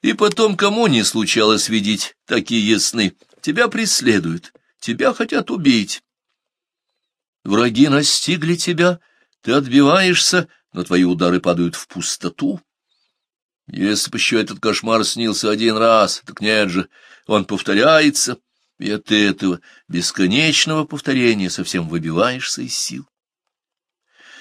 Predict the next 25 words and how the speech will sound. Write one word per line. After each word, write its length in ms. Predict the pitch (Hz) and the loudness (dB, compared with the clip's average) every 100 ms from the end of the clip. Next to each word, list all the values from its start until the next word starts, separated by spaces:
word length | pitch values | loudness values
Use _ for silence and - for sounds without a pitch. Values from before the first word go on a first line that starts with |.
| - _ | -20 _
Самое 640 | - - 104 101 98 98 | -12 -2 0 2 2 2
жуткое 640 | 90 95 196 247 - 113 95 | 0 0 -2 -2 -4 -2 0
было 260 | 90 90 | 2 0
в 120 | - - | -2 -6
том, 200 | 190 190 | -6 -6
что 260 | - 101 | -6 -6
преследовал 680 | - 92 - - 233 233 113 | -2 -2 -2 -6 -6 -4 -4
меня 220 | 92 90 | -2 -2
Бебель. 800 | 82 78 82 82 110 95 90 87 _ _ _ _ _ _ - | -4 -8 -6 -4 -2 0 0 -2 _ _ _ _ _ _ -12
На 100 | 87 | -6
нем 220 | 92 92 | -2 -2
юбка, 680 | 87 113 202 - - 214 - _ _ _ _ | -2 -2 -4 -6 -6 -6 -6 _ _ _ _
светлые 640 | - - 104 101 - 107 107 | -14 -8 -4 -4 -4 -4 0
волосы 440 | 113 104 90 101 | 2 2 0 0
развиваются, 920 | 98 92 107 110 190 180 170 - 165 | 0 2 2 2 2 2 -2 -2 -2
в 60 | 110 | -2
руке 280 | 113 113 107 | -2 -2 0
нож, 500 | 110 196 185 - - - - - | 0 0 -2 -6 -8 -18 -20 -14
вот 300 | - 107 - | -4 -4 -4
лезвие 560 | 92 104 104 98 87 95 | 0 4 6 6 6 4
его 160 | 92 95 | 4 4
ножа 480 | 101 87 101 98 | 0 2 2 2
коснулось 640 | 92 95 - 101 98 90 98 | 0 -6 -8 -6 -6 -6 -4
моей 200 | 92 87 | -2 -2
шеи, 640 | - - 208 151 139 104 | -4 -8 -4 2 2 0